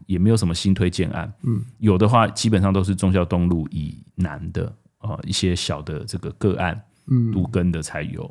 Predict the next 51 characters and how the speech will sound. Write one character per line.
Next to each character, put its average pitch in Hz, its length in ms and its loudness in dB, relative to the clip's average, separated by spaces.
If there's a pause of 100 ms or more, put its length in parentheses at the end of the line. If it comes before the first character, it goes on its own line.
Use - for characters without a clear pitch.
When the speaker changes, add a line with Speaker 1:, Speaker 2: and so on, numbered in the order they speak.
Speaker 1:
那 95 120 -2
不 95 180 -2
然 90 160 2
其 - 240 -6
实 90 60 0
那 95 40 2
边 90 160 -2
都 87 80 -2
没 82 120 -4
有 80 80 -8
推 - 180 -8
案。 80 180 -8 (600)
那 131 80 2
现 160 100 6
在 156 60 6
推 156 180 8
案 135 380 6
其 - 200 2
实 110 120 6
集 107 180 4
中 104 180 8
就 98 120 8
是 101 40 6
在 104 120 6
南 90 180 6
港 82 180 -2
车 - 140 -2
站 82 180 2
周 80 160 0
边 78 320 -4
呐。 73 140 -6 (540)
Speaker 2:
嗯。 104 520 2 (180)
Speaker 1:
好， 92 160 -2
南 104 180 8
港 104 200 6
车 107 160 4
站 104 160 8
周 98 140 6
边 92 340 6
也 87 200 2
是 101 280 4 (120)
一 113 80 4
个 104 180 4
一 95 60 4
个 92 100 4
都 90 140 2
是 92 120 4
算 85 360 4
都 90 100 0
更 80 200 -2
案 80 180 -4